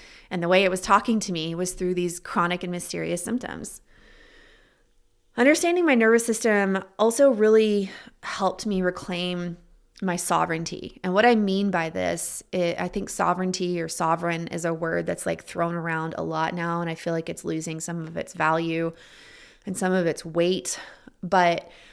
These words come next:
what sovereignty really meant for me was that I no longer had to look outside of myself for healing or for answers.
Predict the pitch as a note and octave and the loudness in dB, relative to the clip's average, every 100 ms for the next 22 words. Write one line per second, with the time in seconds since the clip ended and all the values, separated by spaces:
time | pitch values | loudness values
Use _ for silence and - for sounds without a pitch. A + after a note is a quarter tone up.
0 | - A#3 - G#3 G3+ C4 B3+ A3 G3 G3 | -6 -2 0 4 4 4 0 0 2 4
1 | F#3+ F#3 - F#3 F#3 - F3+ E3 F#3 F#3+ | 4 2 -2 -2 -2 -4 -6 -4 -4 -4
2 | E3+ E3+ E3+ E3 E3 E3 - E3 E3+ A3 | -2 -4 -4 -4 -4 -4 -6 -4 -2 0
3 | B3+ C#4 G#3 F#3+ G3 F#3 E3+ - - - | 0 0 0 0 2 2 2 -2 -12 -12
4 | - F3 F3+ F#3+ F3+ F3 E3+ E3 - E3 | -4 -2 -2 -2 -2 -2 -2 -4 -4 -4
5 | F3 E3+ E3 D#3 D3+ - - - - F3+ | -4 -6 -4 -4 -4 -6 -12 -16 -4 0
6 | D#3+ D#3+ D#3 - - G3 F3+ E3+ D#3+ D#3+ | 0 0 -4 -8 -8 -4 -2 -4 -4 -2
7 | D#3+ D#3+ - - D#3 D3+ - - - | -2 -2 -6 -8 -6 -8 -8 -8 -8